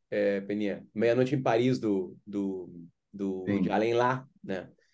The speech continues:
Speaker 1: Relembrar do
Speaker 2: Sim.
Speaker 1: filme, né? Porque eu vi ele quando ele foi lançado, enfim, faz um tempinho já. E,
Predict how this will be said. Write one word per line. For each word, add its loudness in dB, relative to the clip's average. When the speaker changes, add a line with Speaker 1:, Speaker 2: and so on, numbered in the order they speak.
Speaker 1:
Relembrar 4
do 2
Speaker 2:
Sim. 0
Speaker 1:
filme, 0
né? 0
Porque -4
eu 2
vi 0
ele 0
quando 0
ele -4
foi -2
lançado, 2
enfim, -10
faz -8
um -4
tempinho -4
já. -6
E, 2